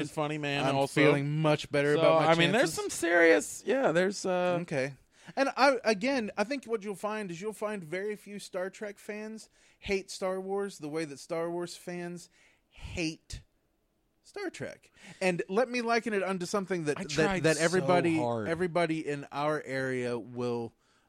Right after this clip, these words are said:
Speaker 1: um, uh, my response is you didn't try hard enough.
Speaker 2: <laughs>
Speaker 1: Um, and, um, and if it was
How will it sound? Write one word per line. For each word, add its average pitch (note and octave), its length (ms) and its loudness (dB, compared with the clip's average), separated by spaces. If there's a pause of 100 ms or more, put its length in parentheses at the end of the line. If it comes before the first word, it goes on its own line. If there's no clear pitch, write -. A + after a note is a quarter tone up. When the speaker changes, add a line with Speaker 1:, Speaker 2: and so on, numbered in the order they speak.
Speaker 1:
um, A#2 340 -4
uh, E3 160 0
my E3 280 2
response D3 440 -4
is A#2+ 140 -6
you B2 60 -6
didn't A#2 240 -2
try A2+ 180 -2
hard G#2 200 -4
enough. A2+ 380 -4 (120)
Speaker 2:
<laughs> - 140 -12
Speaker 1:
Um, D3 600 6 (400)
and, C3+ 540 -6 (140)
um, A2+ 640 -4 (460)
and D3 140 -2
if E3+ 160 2
it D#3 80 2
was D3 220 -4